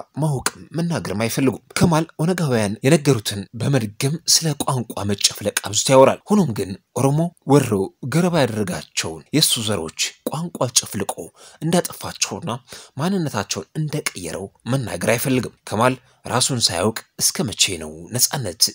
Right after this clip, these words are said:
የማያውቅ ነፃ አውጪ ሆኖ የሰው ማንነት ተጭኖበት የሚዘልቀው? በእውነቱ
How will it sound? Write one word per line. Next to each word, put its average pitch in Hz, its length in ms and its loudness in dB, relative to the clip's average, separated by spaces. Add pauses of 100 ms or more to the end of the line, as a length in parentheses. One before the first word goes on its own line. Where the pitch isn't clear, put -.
(140)
የማያውቅ 107 560 -2
ነፃ - 220 0
አውጪ 104 280 -2
ሆኖ 127 160 -2 (480)
የሰው 170 260 4
ማንነት 92 460 -4 (180)
ተጭኖበት 92 600 -6 (200)
የሚዘልቀው? 113 580 0
በእውነቱ 151 360 2